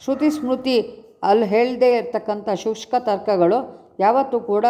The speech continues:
ಅದು ಸ್ವೀಕಾರಕ್ಕೆ ಅರ್ಹ ಅಂತ ಅನ್ಸೋದಿಲ್ಲ. ಈಗ ಉದಾಹರಣೆಗೆ ಮೊಲವೂ ಕೂಡ ದನದಂತೆ ಒಂದು ಪ್ರಾಣಿ, ಆದ್ದರಿಂದ ಮೊಲಕ್ಕೂ ಕೊಂಬು ಉಂಟು ಅಂತ ಯಾರೋ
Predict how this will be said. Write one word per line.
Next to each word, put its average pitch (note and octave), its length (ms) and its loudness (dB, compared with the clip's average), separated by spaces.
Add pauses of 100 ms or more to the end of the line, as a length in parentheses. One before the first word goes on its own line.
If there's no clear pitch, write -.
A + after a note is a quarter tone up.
ಅದು F#3 200 -4
ಸ್ವೀಕಾರಕ್ಕೆ G3 600 -2
ಅರ್ಹ E3 340 -2
ಅಂತ F3 180 0
ಅನ್ಸೋದಿಲ್ಲ. D3+ 560 -2 (680)
ಈಗ G3 100 0
ಉದಾಹರಣೆಗೆ F3+ 600 2 (600)
ಮೊಲವೂ C4 360 4
ಕೂಡ A3 280 0
ದನದಂತೆ G3+ 580 -2
ಒಂದು F#3+ 280 -2
ಪ್ರಾಣಿ, D#3 480 0 (560)
ಆದ್ದರಿಂದ G3+ 540 2 (420)
ಮೊಲಕ್ಕೂ A#3+ 420 0 (120)
ಕೊಂಬು A3 340 0
ಉಂಟು G3+ 360 -4
ಅಂತ F#3+ 160 -6
ಯಾರೋ F#3 380 4